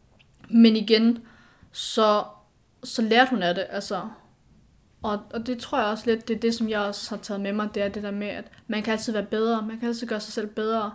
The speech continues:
Og det eneste, man kan gøre, det er at lære. Og så må man tage den derfra.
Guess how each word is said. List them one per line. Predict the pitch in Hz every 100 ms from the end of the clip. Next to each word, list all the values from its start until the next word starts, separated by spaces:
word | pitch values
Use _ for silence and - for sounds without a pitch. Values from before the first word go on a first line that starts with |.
| - _ - _ _
Og | 226 220 -
det | 233
eneste, | 240 240
man | 202
kan |
gøre, | 202 208
det | 214
er | 208
at |
lære. | 202 190 190 202 - - - - - _ - - -
Og | 226
så | 226 214 202
må | 202
man | 196 196
tage | 208
den | 196 202
derfra. | 185 180 -